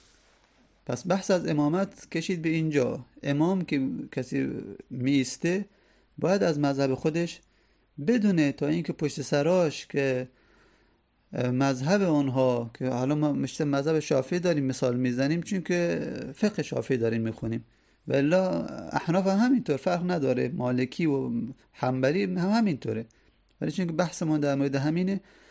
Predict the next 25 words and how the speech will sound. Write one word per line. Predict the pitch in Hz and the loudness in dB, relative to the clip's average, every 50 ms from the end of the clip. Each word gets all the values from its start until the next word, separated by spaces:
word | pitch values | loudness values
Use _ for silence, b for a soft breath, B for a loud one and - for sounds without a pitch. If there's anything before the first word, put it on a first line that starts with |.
| b b b b b b b b b b b b b _ _ _ _ _ _ - | b b b b b b b b b b b b b _ _ _ _ _ _ -6
اه، | 147 123 123 123 123 120 | -2 0 0 0 0 -2
فقه | 120 - - 202 196 - 156 | -2 0 0 0 0 0 -2
شافعی، | - - 131 120 117 - - 185 185 | 0 2 2 0 2 2 0 0 0
به | 180 | 2
خاطر | - 165 151 156 156 160 | 0 -2 0 0 0 2
همین | 165 147 131 | 2 0 0
داریم | 120 120 117 113 113 | 0 0 0 0 -2
می‌گیم. | 113 113 110 113 113 113 113 - _ _ _ _ _ _ - | -2 -4 -4 -4 -6 -6 -10 -14 _ _ _ _ _ _ -2
پس | 143 147 147 - - - - _ _ _ _ - | -2 -2 -2 -6 -12 -20 -20 _ _ _ _ -4
مردمی | 160 143 147 147 156 160 208 220 233 226 | 0 2 2 4 4 4 4 2 2 2
که | 208 190 | 0 2
پشت | 202 202 190 - 190 | 0 0 2 0 -2
سرشن | 175 - 190 185 180 170 - 180 170 | 0 0 0 0 0 0 -2 -2 -2
شافعیه، | - - 160 143 147 - 160 151 139 127 113 113 113 120 - _ _ _ _ _ _ _ _ _ _ _ _ _ | 0 2 2 0 2 2 2 2 2 2 0 -2 -4 -6 -10 _ _ _ _ _ _ _ _ _ _ _ _ _
خودش | _ - - 190 202 220 220 220 | _ -4 0 2 4 4 4 4
هم | 220 214 190 | 2 2 2
شافعیه، | - - 180 170 165 - 165 147 127 120 117 117 120 123 - _ _ _ _ _ _ _ _ _ - | 2 2 2 2 2 0 0 0 0 0 -2 -4 -6 -8 -14 _ _ _ _ _ _ _ _ _ -8
امام | 135 139 123 117 117 117 120 117 - _ _ _ _ _ _ _ _ _ _ _ _ _ _ _ _ _ _ _ - | -4 -2 0 0 0 -2 -4 -6 -12 _ _ _ _ _ _ _ _ _ _ _ _ _ _ _ _ _ _ _ -2
میگه | 143 160 170 165 175 | -2 0 2 2 2
من | 170 165 | 2 2
شافعیم، | 160 - - 135 131 127 - 139 123 113 107 107 113 117 - _ _ _ _ b b b b b b b b | 2 2 2 2 2 0 0 -2 -2 -2 -2 -4 -6 -8 -12 _ _ _ _ b b b b b b b b
اما | 170 180 185 185 175 | 0 0 2 2 2
برخلاف | 156 160 151 - - 185 226 240 220 214 | 2 0 0 0 0 2 2 2 2 0
مذهب | 196 165 160 156 143 135 147 139 135 | -2 0 0 0 0 0 0 0 0
شافعی | 131 - - 135 131 135 - 156 151 147 | 0 0 0 0 0 0 0 0 0 0